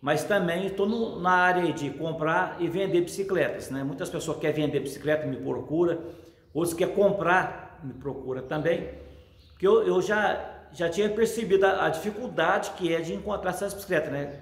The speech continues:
Hoje eu não tenho tanta dificuldade, mas já passei por isso já. O pessoal liga pra mim, "Ô, Daniel, na minha região não tem essas bicicletas, não, não vê mais." E de fato não vê mesmo, pessoal. Na, até na minha região que não vê também não. E eu fico pesquisando e vou longe atrás dessas bicicletas. O pessoal sabe que eu vou longe.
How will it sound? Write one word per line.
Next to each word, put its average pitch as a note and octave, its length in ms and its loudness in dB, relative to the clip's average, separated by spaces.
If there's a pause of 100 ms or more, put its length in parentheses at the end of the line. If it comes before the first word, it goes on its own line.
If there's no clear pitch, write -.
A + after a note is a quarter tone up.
Hoje D#3 300 2
eu A#3+ 40 0
não A3+ 80 -2
tenho A#3 180 0
tanta F#3 320 0
dificuldade, D3 540 -4
mas D#3+ 160 -2
já G3 160 4
passei G3 360 0
por F#3 260 -2
isso D#3 260 -2
já. A#2 180 0 (500)
O - 40 -20
pessoal F3+ 280 2
liga F#3 160 4
pra F3 140 2
mim, F3 120 0
"Ô, B3 100 2
Daniel, G3+ 300 0
na E3+ 100 -2
minha F3+ 140 -2
região F3+ 260 0
não F#3+ 140 -4
tem F3+ 140 0
essas D#3+ 220 -4
bicicletas, D3 840 0
não, D3+ 160 -4
não D#3 260 -4
vê E3 320 6
mais." D#3 420 0 (440)
E - 80 -16
de - 100 -14
fato D3+ 320 0
não G#3+ 80 2
vê A3+ 140 4
mesmo, F#3 280 2
pessoal. - 400 -12
Na, B2+ 220 -6 (320)
até E3 180 -2
na A3+ 140 0
minha A#3+ 160 0
região E3+ 340 2
que - 80 -8
não A3+ 120 -4
vê A#3 160 -2
também A#3+ 240 -4
não. C#3+ 340 -6 (720)
E G#2 60 -6
eu A#2+ 140 0
fico E3 560 -2
pesquisando E3 800 0
e - 20 2
vou B2 180 -2
longe E3 480 2
atrás C3+ 200 -6
dessas A#2+ 200 -10
bicicletas. B2 520 -6
O - 20 -14
pessoal C3+ 260 -10
sabe D3 220 -4
que D3 80 -4
eu C3 80 0
vou B2+ 160 -2
longe. B2+ 480 -4